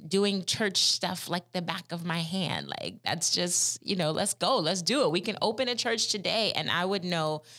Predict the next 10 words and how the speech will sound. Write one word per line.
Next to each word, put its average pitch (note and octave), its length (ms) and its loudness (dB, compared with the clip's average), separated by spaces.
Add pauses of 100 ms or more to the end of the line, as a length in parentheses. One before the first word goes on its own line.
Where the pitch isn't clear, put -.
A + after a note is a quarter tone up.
(260)
exactly F#3+ 500 0
what E3 220 0
to F3 100 -2
do. G#3 380 -2 (120)
Well, B3+ 480 0
I G#3 100 -6
started A3+ 380 -2
to G3+ 80 -4
find F#3+ 380 -2
out E3 460 0